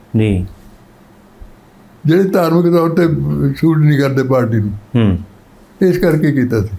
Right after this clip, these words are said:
Speaker 1: ਤਾਂ ਸ੍ਰੀ ਅਕਾਲ ਤਖਤ ਸਾਹਿਬ ਤੋਂ, ਜਥੇਦਾਰ ਤੋਂ ਜਿਹੜਾ ਹੁਕਮ ਆਉਂਦਾ ਹੈ ਉਹਦੇ ਲਈ ਤਿਆਰ ਬੈਠੇ ਹੋ ਤੁਸੀਂ ਕਿ ਸਜ਼ਾ ਜਿਹੜੀ ਲੱਗਦੀ ਹੈ, ਜਿਹੜੀ ਉਮਰ
Speaker 2: ਉਹ
Speaker 1: 'ਚ
Speaker 2: ਤਾਂ
Speaker 1: ਬਣ-
Speaker 2: ਹਰੇਕ ਨੂੰ ਇਹ ਮਜਬੂਰੀ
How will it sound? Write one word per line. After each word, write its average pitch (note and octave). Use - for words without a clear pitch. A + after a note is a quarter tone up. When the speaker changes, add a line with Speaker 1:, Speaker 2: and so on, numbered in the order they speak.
Speaker 1:
ਤਾਂ -
ਸ੍ਰੀ G3
ਅਕਾਲ F#3
ਤਖਤ G#3
ਸਾਹਿਬ G3+
ਤੋਂ, A3
ਜਥੇਦਾਰ F#3
ਤੋਂ G3
ਜਿਹੜਾ F#3
ਹੁਕਮ F#3
ਆਉਂਦਾ F3
ਹੈ F#3+
ਉਹਦੇ F#3
ਲਈ G3
ਤਿਆਰ F3+
ਬੈਠੇ F#3+
ਹੋ G3
ਤੁਸੀਂ F#3
ਕਿ F#3
ਸਜ਼ਾ E3+
ਜਿਹੜੀ E3+
ਲੱਗਦੀ D#3+
ਹੈ, F3+
ਜਿਹੜੀ E3+
ਉਮਰ D#3+
Speaker 2:
ਉਹ B3+
Speaker 1:
'ਚ -
Speaker 2:
ਤਾਂ C#4
Speaker 1:
ਬਣ- G3+
Speaker 2:
ਹਰੇਕ A#3+
ਨੂੰ C4
ਇਹ A3+
ਮਜਬੂਰੀ G#3